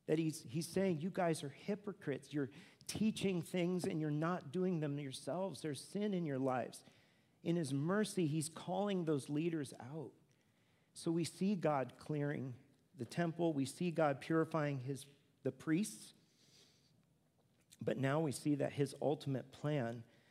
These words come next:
was to make his people a holy priesthood. That you and I are these priests who can come into the, his presence now through Christ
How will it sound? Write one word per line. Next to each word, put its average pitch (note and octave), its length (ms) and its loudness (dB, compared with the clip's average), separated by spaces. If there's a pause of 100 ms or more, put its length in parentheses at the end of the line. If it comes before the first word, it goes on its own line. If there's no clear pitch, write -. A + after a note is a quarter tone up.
(260)
was C3 200 0
to - 120 -6
make C3 340 -2 (440)
his C3+ 260 0
people - 640 -6 (200)
a B2 80 -4
holy B2 420 -2
priesthood. - 640 -10 (2000)
That - 140 -6
you D#3+ 300 0
and D3+ 100 0
I D3+ 360 2
are C#3 200 0
these C#3+ 340 -2
priests - 640 -2 (120)
who D3 100 2
can C3 200 -6
come D3+ 300 -4
into D#3 240 0
the, C#3+ 260 2
his C#3 160 -4
presence B2+ 540 -2
now A2+ 260 -6 (760)
through C#3+ 180 2
Christ D3+ 560 -4